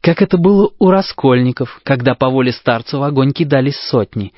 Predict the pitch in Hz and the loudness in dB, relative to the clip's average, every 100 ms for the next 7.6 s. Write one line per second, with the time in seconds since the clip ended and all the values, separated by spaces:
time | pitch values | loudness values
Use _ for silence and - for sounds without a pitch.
0 | - - 135 127 117 110 131 131 - 131 | -20 -4 2 4 4 2 -2 -2 -2 -2
1 | 123 139 139 143 - 135 127 - 117 107 | 0 -2 -2 -2 -2 -2 -2 -2 0 0
2 | 110 120 131 131 120 92 87 - - - | 0 2 2 0 -2 -4 -8 -14 -18 -20
3 | _ _ _ _ _ - 107 - 131 127 | _ _ _ _ _ -6 -4 -2 -2 -2
4 | 135 127 127 127 123 123 123 117 - 120 | -2 -2 0 0 0 0 0 -2 -2 -4
5 | - 120 117 123 135 _ _ - - - | -4 -8 -4 -2 -4 _ _ -18 -10 -4
6 | 120 - 139 - - 147 151 151 127 110 | -4 -2 -4 -6 -4 0 0 0 -2 -2
7 | 104 113 104 - 110 | -2 -4 -4 -8 -10